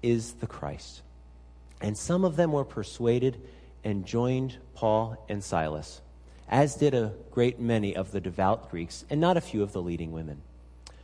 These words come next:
We see that on three Sabbaths, Paul reasoned with them from the Scriptures, explaining to them and proving to them that Jesus had to suffer and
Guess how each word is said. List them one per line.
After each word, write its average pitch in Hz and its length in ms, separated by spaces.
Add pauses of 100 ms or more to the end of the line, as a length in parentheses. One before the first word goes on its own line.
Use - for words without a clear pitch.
(360)
We 170 80
see 247 240
that 226 120
on 139 280
three 220 340
Sabbaths, 123 680 (600)
Paul 165 360
reasoned 127 680
with 92 280
them 76 300 (240)
from 101 160
the 98 80
Scriptures, - 720 (960)
explaining 160 880
to 95 140
them 73 300 (680)
and 127 300 (240)
proving 175 720
to 92 120
them 80 280 (420)
that 143 220
Jesus 165 420
had 123 220
to 120 80
suffer 135 520 (1120)
and 107 300